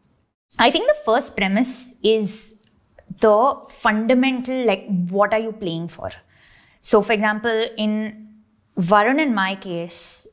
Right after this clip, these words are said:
uh, and this comes down to, like, literally the time we founded Atlan, right? Like, it was, it was a very simple decision. Like, it was, for us, it was like, either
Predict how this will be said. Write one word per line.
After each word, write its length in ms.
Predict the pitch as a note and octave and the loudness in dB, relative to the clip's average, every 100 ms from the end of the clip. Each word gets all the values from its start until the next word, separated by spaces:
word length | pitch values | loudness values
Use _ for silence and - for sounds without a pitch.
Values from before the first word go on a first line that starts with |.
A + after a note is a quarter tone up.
| _ | _
uh, 180 | F3+ E3 | 0 0
and 140 | - G#3+ | 2 2
this 140 | C4+ | 2
comes 200 | C4+ B3 | 0 0
down 220 | G#3 G3 | -2 -4
to, 60 | G#3+ | -4
like, 220 | F#3 - | -4 -4
literally 300 | F#3 G3+ G#3 | -4 -4 -4
the 100 | G#3 | -4
time 240 | G3+ F#3 F#3+ | -2 -4 -4
we 80 | G3 | -8
founded 420 | - D#3+ E3+ F3 | -8 -8 -4 -2
Atlan, 420 | C3+ - - - | -4 -6 -14 -8
right? 200 | A#2 G#3+ | -6 -4
Like, 200 | G3 - - | -6 -6 -4
it 80 | |
was, 400 | F#3+ G#3+ - - _ | -2 -2 -4 -8 _
it 60 | - | -2
was 100 | A3+ | 0
a 60 | A3 | 2
very 560 | G3+ A3 C4+ C4+ - - | 2 2 0 -2 -10 -16
simple 760 | - - G#3+ G#3 G#3+ G3+ F#3+ - | -8 0 0 2 2 2 -2 -6
decision. 480 | F#3 E3+ E3 F3+ F3 - | -6 -6 -6 -8 -8 -6
Like, 160 | F#3+ G3 | -2 2
it 60 | A#3 | 2
was, 280 | A#3+ - - - - _ - | 2 -4 -14 -20 -20 _ 2
for 100 | C4 | 4
us, 160 | D4+ | 4
it 80 | D#4+ | 0
was 100 | C#4 | 2
like, 160 | B3 G3+ | 2 2
either 400 | F#3 F#3 A#3+ B3 | 0 0 0 -2